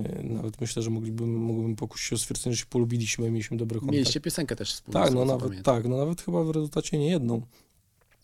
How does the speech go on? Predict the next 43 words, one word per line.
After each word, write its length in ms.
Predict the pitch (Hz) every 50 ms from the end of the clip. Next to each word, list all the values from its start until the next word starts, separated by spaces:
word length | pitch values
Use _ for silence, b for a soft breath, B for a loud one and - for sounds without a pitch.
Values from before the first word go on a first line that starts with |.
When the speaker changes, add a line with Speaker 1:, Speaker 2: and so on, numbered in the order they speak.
| _ - - - - - - -
Speaker 1:
E, 420 | 117 110 110 113 110 110 107 104 104 b b b b b b b b b b b b b b b b b b _ _ _ _ _ _ -
no. 480 | - 120 123 123 117 110 107 110 - - - _ _ _ _ _ _ _ _ _ _ _ _ _ _ _ _ _ _ _ -
No 120 | 135 139
i 80 | 160 165
tam 200 | - 190 190 180
chyba, 260 | - 185 185 190 190
wiesz, 400 | 196 196 190 175 147 131 - -
no, 220 | 127 123 123 123
było 200 | 127 135 135 127
parę 220 | 120 131 123 123 123
rzeczy 240 | 123 120 117 - -
takich 360 | - 117 - - 131 - -
nie 100 | 123 120
do 80 | 120 113
końca 280 | - 120 117 - 120
zgodnych 440 | 110 113 120 113 110 113 110 107 -
z 40 | -
prawdą. 460 | - 113 110 101 117 123 - 92 - - _ _ _ _ _ _ _ _ _ _ _ _ _ _ _ _ _ _ _ _ - -
I 100 | - 120
tyle. 280 | - - - 190 185 - _ _ _ _ _ _ _ _ -
Speaker 2:
A 60 | - 123
do 100 | 113 123
ciebie 220 | - 120 123 120 120 - 165 160 143 - _ _
często 320 | - 151 135 123 123 -
zgłaszają 500 | 117 104 - 123 113 - 123 117 117 113
się 240 | 107 - 123 120 113
ludzie 240 | 107 113 113 113 110
ze 80 | 104 104
środowiska 420 | - 117 117 113 113 - - 120
filmowego 420 | - - 123 117 117 113 117 120
z 60 | 113 -
propozycją 460 | - 117 - 123 113 110 - 127 113
na 100 | 113 113
przykład 280 | - - - 127 120
roli? 240 | 123 123 123 143 170
Bo 140 | 180 180 165
przypuszczam, 400 | - - 185 175 202 185 202 180
że 60 | 180
takie 220 | 185 196 190 - 180
propozycje 460 | - 170 165 175 156 147 - 147 135
musiały 240 | 120 - 120 95 -
się 120 | - 101
pojawić. 460 | 101 - 107 98 98 98 104 - -